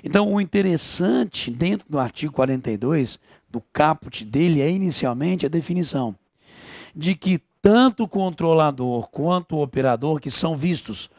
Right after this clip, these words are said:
como agentes de tratamento, respondem pelos danos que eventualmente causarem em qualquer das etapas ou qualquer dos atos realizados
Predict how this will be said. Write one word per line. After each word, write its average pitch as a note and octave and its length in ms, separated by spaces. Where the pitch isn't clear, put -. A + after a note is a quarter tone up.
como D#3+ 280
agentes D3 720
de D#3+ 100
tratamento, C#3+ 720
respondem G3 1000
pelos F#3+ 500
danos C#3+ 540
que D3 240
eventualmente D#3 800
causarem C3 720
em B3 380
qualquer G#3+ 1000
das F#3 360
etapas D#3+ 880
ou E3+ 180
qualquer D#3+ 720
dos D3+ 400
atos E3 460
realizados C#3+ 920